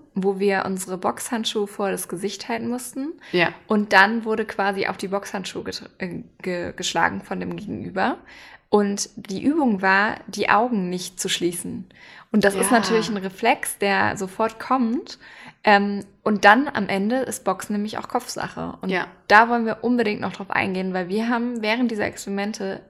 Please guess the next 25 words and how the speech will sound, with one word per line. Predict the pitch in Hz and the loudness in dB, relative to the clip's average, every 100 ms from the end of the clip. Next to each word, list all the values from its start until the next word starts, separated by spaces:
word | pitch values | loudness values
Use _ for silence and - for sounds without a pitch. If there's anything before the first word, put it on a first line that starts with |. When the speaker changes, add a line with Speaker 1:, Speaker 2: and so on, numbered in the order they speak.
| - | -6
Speaker 1:
bei | 190 | -4
jedem | 175 196 269 285 285 - | -2 -2 0 -2 -6 -2
Einzelnen | 202 240 233 190 180 180 | -2 -2 -4 -8 -8 -6
gemerkt, | 180 190 220 - - - - 247 - | -4 0 0 -2 -10 -20 -20 -20 0
wie | 233 254 | 2 4
sehr | 226 214 | 6 6
Sport | 226 - 202 208 240 - | 4 -2 0 2 0 -2
auch | 214 - | -6 -4
Kopfsache | 262 254 - - - | -10 -8 -8 -8 -8
ist. | - - - - _ | -10 -12 -14 -20 _
Das, | - 208 214 | -4 -4 -4
was | 208 | 0
Lea | 202 254 247 | 6 6 6
gerade | 233 220 | 2 2
gesagt | 220 214 214 | -2 -2 -4
hat, | 214 | -4
man | 185 190 | -4 -2
geht | 196 233 | -2 -4
zwar | - 196 185 - | -2 2 2 2
aus | 240 262 | 2 0
dem | 226 208 | -4 -4
Kopf | - 247 - | -4 -8 -6
in | 208 | -4
den | 190 175 | -2 -4
Körper | - 254 - - 175 320 | 0 2 2 -4 -4 -6